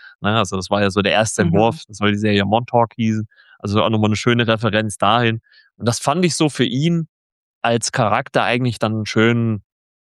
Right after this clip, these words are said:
Speaker 1: Abschluss so irgendwie, ne? Au-, auch wenn natürlich vorher mit, mit Jane, ähm, dass er sie auch gehen lassen musste,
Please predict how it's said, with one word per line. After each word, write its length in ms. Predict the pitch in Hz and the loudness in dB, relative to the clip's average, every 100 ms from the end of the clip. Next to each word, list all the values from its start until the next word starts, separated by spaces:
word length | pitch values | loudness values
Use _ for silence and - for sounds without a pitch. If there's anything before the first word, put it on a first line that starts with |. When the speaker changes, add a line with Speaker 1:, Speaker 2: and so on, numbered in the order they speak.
| _ _ _ _ | _ _ _ _
Speaker 1:
Abschluss 560 | 120 - - 101 87 - | -4 -4 0 0 0 -4
so 160 | 98 | -4
irgendwie, 520 | 98 101 90 90 87 | -2 -2 -4 -8 -6
ne? 440 | 92 135 135 113 98 | -2 0 2 0 -4
Au-, 300 | - - 110 - | -4 -2 -2 0
auch 200 | 117 - | -2 0
wenn 120 | 120 | 0
natürlich 420 | 123 - 127 117 | -2 0 -2 -2
vorher 400 | - 123 131 123 | 0 0 2 0
mit, 160 | 117 110 _ _ | -2 -6 _ _
mit 140 | 110 - - | -6 -6 -4
Jane, 480 | 110 113 127 127 120 _ _ _ _ _ | 0 2 0 -2 -4 _ _ _ _ _
ähm, 640 | 110 110 107 110 107 104 156 _ _ _ - | 0 2 2 -2 -4 -8 -12 _ _ _ -4
dass 160 | 110 | 0
er 140 | 113 110 - | 2 0 -4
sie 280 | - 120 127 | -10 -4 0
auch 240 | 117 135 - | 2 0 0
gehen 240 | 120 135 | 0 2
lassen 300 | 127 123 127 | 0 -2 -2
musste, 500 | 127 135 - 123 117 | -2 -2 0 0 0